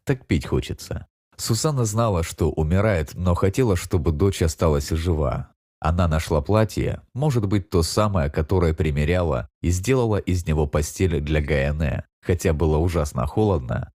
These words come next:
она стянула с себя чулки и укрыла ими ребёнка, чтобы чуть-чуть согреть. Они прожили под завалами восемь дней. В темноте Сусанна утратила ощущение времени.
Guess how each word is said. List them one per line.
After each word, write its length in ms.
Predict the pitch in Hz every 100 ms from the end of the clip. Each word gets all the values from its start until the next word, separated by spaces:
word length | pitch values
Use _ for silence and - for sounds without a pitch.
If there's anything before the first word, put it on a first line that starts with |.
| _
она 220 | - 120
стянула 460 | 143 - 107 117 98
с 40 |
себя 280 | - 78 80
чулки 400 | - 82 82 113
и 180 | - 85
укрыла 460 | 78 - 107 101
ими 260 | 87 82 76
ребёнка, 520 | 76 73 104 98 76
чтобы 340 | 69 - 123 107
чуть-чуть 400 | - - 76 -
согреть. 500 | 76 76 64 - - _ _
Они 260 | 76 90 92
прожили 460 | - 90 80 69
под 220 | 69 80
завалами 600 | 76 90 110 104 69 - -
восемь 380 | 87 127 131 120
дней. 440 | 90 67 57 69 _ _ _ -
В 120 | -
темноте 460 | - 78 73 - 156
Сусанна 480 | 113 - 135 120 -
утратила 540 | 92 110 117 104 95
ощущение 600 | - 82 90 - 90 78
времени. 560 | 73 85 62 57 64